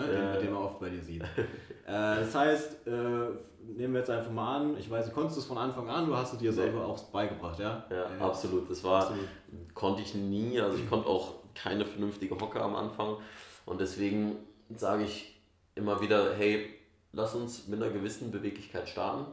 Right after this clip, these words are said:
Speaker 1: Ja.
Speaker 2: Da, wo Beweglichkeit sein muss.
Speaker 1: Aha.
Speaker 2: Ja. Erstens, es muss nicht alles beweglich gemacht werden und manche Leute sollten auch kein Beweglichkeitstraining machen.
Speaker 1: Mhm.
Speaker 2: Ja, ähm, gesprochen von Hypermobilität und,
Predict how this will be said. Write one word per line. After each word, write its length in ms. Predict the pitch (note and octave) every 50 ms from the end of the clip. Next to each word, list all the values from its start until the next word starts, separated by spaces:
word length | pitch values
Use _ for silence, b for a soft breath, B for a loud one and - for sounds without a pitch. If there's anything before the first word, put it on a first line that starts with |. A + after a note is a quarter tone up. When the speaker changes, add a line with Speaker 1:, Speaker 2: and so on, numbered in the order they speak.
| - -
Speaker 1:
Ja. 280 | - G2 F#2+ - - - - - - _ _ _ _ _ -
Speaker 2:
Da, 240 | - F2+ G2 G2+ G2+
wo 80 | G#2
Beweglichkeit 760 | G2+ G#2 G2 - G2+ F#2+ F#2+ - - - - - F#2+ F2+ F2+
sein 220 | - F2 F2 - G#2
muss. 280 | A2 - - - - -
Speaker 1:
Aha. 220 | F2 F2 F2+ - -
Speaker 2:
Ja. 100 | - - B B B B B B B -
Erstens, 440 | - F#2+ G2 F#2+ - G2 F2+ -
es 120 | F#2 F2+ -
muss 180 | F#2 F#2 - -
nicht 160 | F2 E2+ -
alles 500 | E2+ G#2 A#2+ B2 - - - - - -
beweglich 400 | - A2 G2+ A2+ A2+ A2 A#2 A2+
gemacht 360 | - - A2 A2+ A2+ A2+ - -
werden 360 | A2+ A#2 A#2 A#2 A#2+ A#2+ A#2+
und 240 | A2 - F#2 F#2 -
manche 260 | - F#2 F#2 - F#2+
Leute 300 | F#2 F#2+ F#2 F#2 F#2 F2+
sollten 300 | F2+ F#2+ F#2+ G2 F#2+ G#2
auch 160 | G#2 G#2 -
kein 160 | - A2+ A2 A2
Beweglichkeitstraining 840 | A2 A2 A#2 A2+ - - B2 A2 - - - - C#3+ B2+ B2+ B2
machen. 320 | A#2+ A#2+ A#2+ B2 C3+ C#3 - - -
Speaker 1:
Mhm. 320 | F#2+ F#2+ G2 G#2+ - - - -
Speaker 2:
Ja, 300 | F#2+ G2 A2 A#2 - - - G#2 G2
ähm, 380 | F#2+ F#2+ G2 G2 F#2+ F#2+ F#2+ F#2+ - - - - - - -
gesprochen 440 | - F#2 - - F#2+ F#2+ G2+ G2 F#2
von 320 | - - F#2+ F#2+ G2 F#2+ F#2+
Hypermobilität 1120 | G#2+ A2 - G#2 G2+ G2+ G2+ G2 G2+ G2 G2+ G2 - - - G2 F#2+ F#2+ F#2+ F#2+ F#2+ -
und, 400 | G2+ E2 F2+ F2+ F2 F2+ F2+ F2+